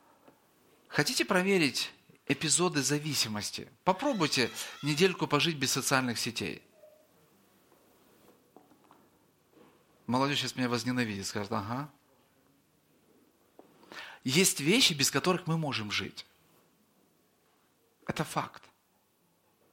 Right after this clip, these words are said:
И другой тест. Если больше часов и времени уходит на социальные сети,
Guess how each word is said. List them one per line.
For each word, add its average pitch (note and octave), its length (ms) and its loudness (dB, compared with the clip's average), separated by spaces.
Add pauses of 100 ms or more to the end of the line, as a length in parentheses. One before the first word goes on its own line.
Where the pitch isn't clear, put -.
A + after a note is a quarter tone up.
(680)
И C#3+ 400 2
другой C#3+ 400 4
тест. - 440 -2 (1040)
Если D#3 400 2
больше C#3 420 0
часов - 480 -2
и C3 40 0
времени C3 400 0
уходит A#2 500 -2
на A2+ 60 -6
социальные A#2 580 -4
сети, D3+ 500 -8